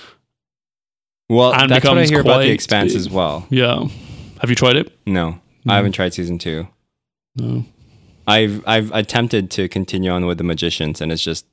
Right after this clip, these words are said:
Speaker 1: so ridiculously stupid.
Speaker 2: <laughs>
Speaker 1: It's
Speaker 2: Yeah.
Speaker 1: so dumb. So, so, so dumb.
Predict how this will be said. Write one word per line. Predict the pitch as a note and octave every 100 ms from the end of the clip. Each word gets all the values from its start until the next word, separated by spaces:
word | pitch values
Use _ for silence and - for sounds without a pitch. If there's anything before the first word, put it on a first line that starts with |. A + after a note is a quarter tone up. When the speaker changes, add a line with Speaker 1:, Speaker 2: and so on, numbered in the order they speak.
| _
Speaker 1:
so | - F2+
ridiculously | D#2+ D#2+ D#2 E2 D#2+ - C#2+
stupid. | - D#2 D2+ D#2 F2 _ _ _ _ _ _ -
Speaker 2:
<laughs> | - - - _ _ - - - - - - -
Speaker 1:
It's | - A3+
Speaker 2:
Yeah. | C3+ A2+ A2+ A2 A2+ - _ _ _ _
Speaker 1:
so | - G#2+ F#2+
dumb. | F2 D#2 E2
So, | - G2 F#2+
so, | - B2 B2
so | A2 - D3+ C#3+
dumb. | B2+ - D3+ G2+ E2+